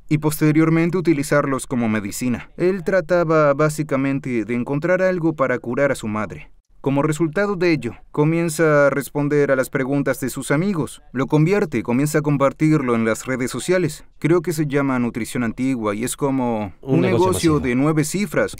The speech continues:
Speaker 1: como el negocio de los monstruos. Pero no surgió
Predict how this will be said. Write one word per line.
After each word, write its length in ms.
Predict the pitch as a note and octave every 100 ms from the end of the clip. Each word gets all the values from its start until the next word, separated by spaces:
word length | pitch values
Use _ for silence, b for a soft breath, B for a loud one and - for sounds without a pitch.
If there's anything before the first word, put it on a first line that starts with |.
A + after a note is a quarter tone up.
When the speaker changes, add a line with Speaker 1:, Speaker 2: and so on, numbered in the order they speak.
| A#2+
Speaker 1:
como 160 | A#2+
el 60 | A#2
negocio 880 | A#2 B2 D3 D3 C3 A#2 A2 G#2 G2
de 140 | G#2
los 200 | G#2 G#2
monstruos. 600 | C3+ E3+ D#3 - G2 - b b b _ _ _ _ _ _
Pero 280 | E3 E3 E3+
no 200 | F#3 A3
surgió 760 | - G#3 D#3+ F#3+ F#3 E3 C3